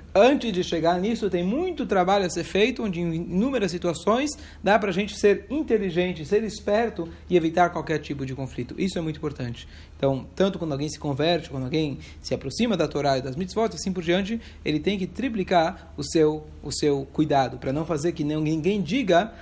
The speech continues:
que você veio de um, de uma Kedushá Hamurá, você antes era mais sagrado, agora você virou menos sagrado. Você virou judeu, Deus nos livre, agora você virou menos sagrado. Agora,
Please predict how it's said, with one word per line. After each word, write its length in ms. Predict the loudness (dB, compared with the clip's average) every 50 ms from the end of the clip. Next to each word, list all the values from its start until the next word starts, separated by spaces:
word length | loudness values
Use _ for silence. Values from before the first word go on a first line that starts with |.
| -20 -20 -12
que 80 | -4 0
você 320 | 2 2 4 4 2 2
veio 260 | 4 6 6 6 6
de 80 | 6 0
um, 240 | -2 0 -2 -2 -2
de 120 | -2 -2
uma 140 | -2 -2 -4
Kedushá 540 | -4 0 2 2 2 4 4 6 6 4 4 4
Hamurá, 400 | 2 2 2 2 2 4 4 4
você 240 | 2 0 -2 -2 -2
antes 140 | 0 2
era 120 | 2 2 4
mais 300 | 2 2 2 2 2 2
sagrado, 420 | 0 0 4 6 6 6 6 4
agora 200 | 2 0 -2 -4
você 80 | -2 -2
virou 180 | -2 -2 0
menos 280 | 0 0 0 -2 -2 -2
sagrado. 360 | -4 -2 0 2 0 0 0
Você 80 | -2 -2
virou 180 | 2 2 2
judeu, 320 | 2 2 0 2 2 2 4
Deus 160 | 2 0 -2
nos 120 | -2 2
livre, 280 | 2 2 2 2 -2 -4 -8 -14 -18 -8 0
agora 280 | 2 4 4 4 4
você 80 | 2 0
virou 180 | 0 2 2 2
menos 220 | 0 -2 -2 -2
sagrado. 360 | -4 -4 -4 -4 -6 -8 -10 -12 -16 -16 -18 -18 -18 -4 4
Agora, 540 | 6 6 8 8 6 6 6 4 0 -8